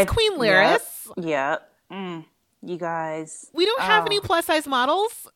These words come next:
Speaker 1: There,
Speaker 2: That's
Speaker 1: we don't have any
Speaker 2: heartbroken.
Speaker 1: petite models. It's just this, the other models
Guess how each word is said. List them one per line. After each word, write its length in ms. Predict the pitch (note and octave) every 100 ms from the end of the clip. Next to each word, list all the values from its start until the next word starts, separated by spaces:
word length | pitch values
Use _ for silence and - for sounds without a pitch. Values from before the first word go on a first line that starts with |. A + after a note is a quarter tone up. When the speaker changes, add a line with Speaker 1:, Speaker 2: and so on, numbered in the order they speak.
| C4+
Speaker 1:
There, 240 | F4+ F#4+
Speaker 2:
That's 560 | A3+ - - G#3+ - -
Speaker 1:
we 80 | -
don't 80 |
have 100 | F4
any 120 | F#4+ F#4
Speaker 2:
heartbroken. 60 |
Speaker 1:
petite 360 | F4+ - D4 C#4+
models. 520 | B3+ B3+ E4 G4+ - -
It's 180 | - D#4
just 180 | G#4 -
this, 280 | A4+ - -
the 180 | F4 D4
other 200 | C4+ F4
models 640 | F4+ D4 D#4 C4+ A3+ A3+